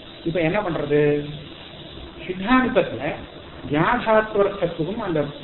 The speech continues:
க பிரத்யார்த்தத்துவம் ரெண்டுல எதையாவது ஒண்ண விட்டாகணும். பிரதானவாதிக்கு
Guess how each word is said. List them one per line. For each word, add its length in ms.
க 120
பிரத்யார்த்தத்துவம் 1120
ரெண்டுல 360
எதையாவது 500
ஒண்ண 180
விட்டாகணும். 540
பிரதானவாதிக்கு 1080